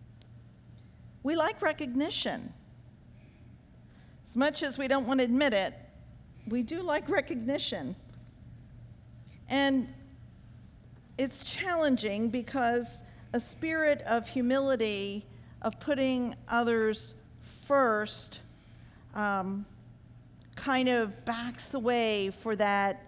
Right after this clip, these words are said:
need for recognition.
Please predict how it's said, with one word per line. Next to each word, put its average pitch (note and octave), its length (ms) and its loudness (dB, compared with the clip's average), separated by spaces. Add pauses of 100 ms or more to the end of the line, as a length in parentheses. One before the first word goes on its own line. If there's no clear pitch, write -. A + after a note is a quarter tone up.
(340)
need A3+ 580 2 (340)
for A#3+ 140 0
recognition. G3 1080 -2